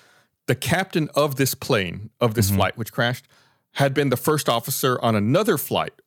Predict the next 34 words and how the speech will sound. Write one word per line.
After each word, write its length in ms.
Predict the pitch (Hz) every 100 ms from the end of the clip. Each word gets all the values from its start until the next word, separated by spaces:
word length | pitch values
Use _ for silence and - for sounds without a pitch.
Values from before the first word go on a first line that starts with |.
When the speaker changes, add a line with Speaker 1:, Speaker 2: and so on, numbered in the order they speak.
| 117
Speaker 1:
where 260 | 117 107
they 100 | 104
were 80 | 104
flying 380 | 101 110 107 117
the 80 | 110
president. 480 | - 135 160 185 - _ _ _ _ _
And 380 | 127 117 110 110 -
on 140 | 120 123
that 160 | 139 139
other 240 | 175 175
flight, 380 | - 123 101 - _ _ _ _ _
the 100 | -
president 400 | - 165 165 160
had 140 | 139
wanted 260 | 120 120 123
to 80 | 127
divert 440 | 110 92 123 -
the 60 | 117
flight 380 | - 113 104 -
to 100 | 127
land, 420 | 107 101 101 110 -
uh, 320 | 95 87 82 -
in 120 | 107
a 60 | 95
war 200 | 139 139
zone 320 | 98 82 - _ _ _ -
at 80 |
a 60 | 98
dangerous 360 | 104 107 151 -
Speaker 2:
What? 40 |
Speaker 1:
airport. 420 | 127 - 90 - _
Yeah. 240 | 120 113 - - - _
And 180 | 131 123
the, 100 | 120